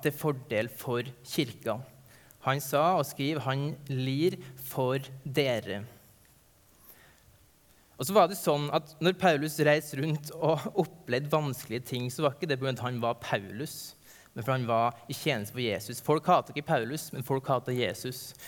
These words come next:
Så de lidelsene som Paulus blir påført, det er et resultat av oppdraget han har, og dermed kan han også sette en link mellom hans egne lidelser og Jesu lidelser. Og samtidig så sier Paulus,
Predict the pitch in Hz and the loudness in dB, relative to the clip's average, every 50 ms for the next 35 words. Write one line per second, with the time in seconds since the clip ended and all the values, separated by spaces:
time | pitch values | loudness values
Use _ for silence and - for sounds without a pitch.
0 | - - - - - 170 160 147 170 170 175 190 202 202 196 196 190 185 170 139 | -18 -18 -14 -6 -4 -2 2 6 8 6 8 6 2 0 2 4 4 4 4 4
1 | 117 120 110 - - 147 143 143 147 143 139 135 - - - - - 160 160 175 | 2 -2 -6 -2 0 2 2 2 2 -2 -4 -6 -8 -10 -4 0 2 2 2 2
2 | 175 175 185 156 135 123 - 156 147 - - 156 131 117 110 110 - - 127 120 | 4 4 4 4 4 2 -4 -8 -10 -4 0 2 2 2 2 0 0 0 0 0
3 | 123 - - - 156 143 135 131 160 147 - - 131 120 - - 135 131 135 139 | 0 -2 -8 -6 -4 -2 0 2 2 2 2 0 -6 -4 0 2 4 4 4 2
4 | - 147 - - 160 143 - - - - 101 95 107 120 107 104 123 107 113 117 | 0 -2 -2 -2 -4 -6 -8 -8 -6 -4 -2 -2 -2 -2 -2 0 0 2 2 0
5 | 113 - - - - - - 131 143 135 131 131 127 - - 139 139 131 - 127 | -2 -4 -10 -18 -16 -12 -2 2 4 4 4 2 0 -2 -2 -2 -2 -2 0 0
6 | 131 135 131 - - - 170 - - - - - 127 127 135 135 135 139 151 170 | 0 0 0 -2 -6 -4 -4 -4 -6 -8 -6 -2 0 2 2 2 2 2 0 -2
7 | 175 - - - - - - - - - - - 143 135 127 117 110 110 113 120 | -4 -6 -10 -14 -14 -14 -14 -16 -18 -16 -8 -2 0 2 2 2 0 -2 -2 -4
8 | 117 113 - - - - 131 131 135 131 - 147 135 127 107 101 104 113 117 110 | -4 -8 -10 -10 -6 -2 -2 -2 -2 -2 0 0 0 0 0 0 -2 -2 -2 -2
9 | 95 92 - - 113 110 113 110 - - - - 110 110 107 113 120 117 113 107 | -4 -6 -6 -4 -2 0 0 -2 -4 -6 -8 -4 -4 -2 -2 -2 -2 -4 -4 -4
10 | 90 - - - 113 107 110 101 95 87 - - - 110 101 104 110 - - - | -4 -6 -8 -8 -8 -6 -6 -6 -8 -10 -10 -8 -6 -6 -6 -6 -8 -12 -18 -20
11 | - - - - - - 147 - - - 170 143 135 123 - - 82 92 127 127 | -20 -20 -20 -14 -8 -6 -6 -4 -2 0 0 0 -2 -4 -6 -8 -8 -8 -8 -6
12 | - - 151 123 107 107 113 110 - - - 135 120 107 101 104 101 - | -6 -4 -4 -2 0 0 -2 -2 -4 -4 -2 0 0 0 -2 -4 -8 -8